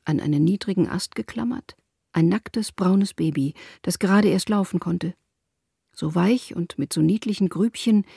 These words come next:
wie nur je eines in der Nacht eine Wolfshöhle aufgesucht hat. Es blickte Vater Wolf ins Gesicht und lachte. „Ist das ein Menschenwelpe?“,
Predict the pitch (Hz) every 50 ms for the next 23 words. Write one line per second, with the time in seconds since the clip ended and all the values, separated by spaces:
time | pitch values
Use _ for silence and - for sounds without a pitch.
0 | - _ _ _ _ _ _ - 170 190 202 202 202 190 175 175 185 226 247 -
1 | 185 190 214 220 226 - - - 190 185 180 180 190 214 208 - - - 196 190
2 | 190 180 180 180 175 170 - - - 185 190 - - - - - - 156 151 185
3 | - - - - - - - - - _ _ _ _ _ _ _ _ _ _ _
4 | _ _ _ _ _ _ _ _ _ _ - 175 - - - 214 254 - - -
5 | 247 - - 190 - 190 160 175 208 226 - - 185 - - - 165 - 180 190
6 | - - _ - - _ _ _ _ _ _ _ _ _ _ _ _ _ _ _
7 | - - 202 - 190 160 - - - - - _ _ _ _ _ _ _ _ _
8 | _ _ _ _ _ _ _ _ _ _ _ _ _ _ _ _ _ _ _ _
9 | _ - - 135 - - - 160 151 - - - 156 160 160 147 151 156 202 208
10 | - - 226 214 202 214 214 226 - - 254 269